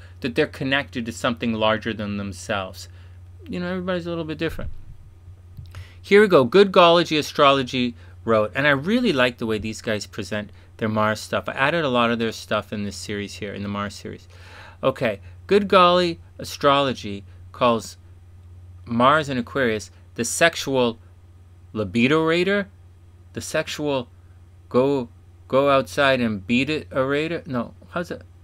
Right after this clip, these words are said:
Liberator. Oh, son. <laughs> Can you read that to me? Can you read that to me, Humpy? Hump! Hump!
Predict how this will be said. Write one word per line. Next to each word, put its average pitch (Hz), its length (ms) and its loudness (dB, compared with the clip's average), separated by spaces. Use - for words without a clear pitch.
Liberator. 107 920 0
Oh, 92 640 -8
son. 101 340 -12
<laughs> - 140 -20
Can 185 160 6
you 240 160 8
read 247 180 6
that 240 220 10
to 233 100 6
me? 233 240 6
Can 240 140 8
you 311 140 6
read 320 140 6
that 302 220 8
to 330 80 0
me, 330 140 4
Humpy? 320 340 4
Hump! 160 680 10
Hump! 190 760 10